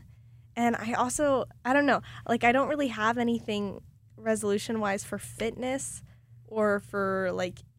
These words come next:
eating better this year, I guess. I don't know. Like, I feel like the majority of my goals are actually focused on just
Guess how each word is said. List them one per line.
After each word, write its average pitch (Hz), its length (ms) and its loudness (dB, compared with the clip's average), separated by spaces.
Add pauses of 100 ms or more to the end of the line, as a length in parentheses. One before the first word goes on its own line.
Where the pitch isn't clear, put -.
(440)
eating 269 420 0
better 285 340 6
this 294 280 -2
year, 302 260 2
I 285 160 0
guess. 294 420 0
I 285 80 0
don't 339 200 0
know. 339 380 0
Like, 233 160 2
I 226 80 4
feel 285 160 -4
like 294 140 -2
the 247 60 -2
majority 240 460 0
of 247 80 0
my 208 140 -2
goals 226 460 -4 (560)
are 226 140 2
actually 220 400 0
focused 208 480 -2
on 196 220 0
just - 320 -6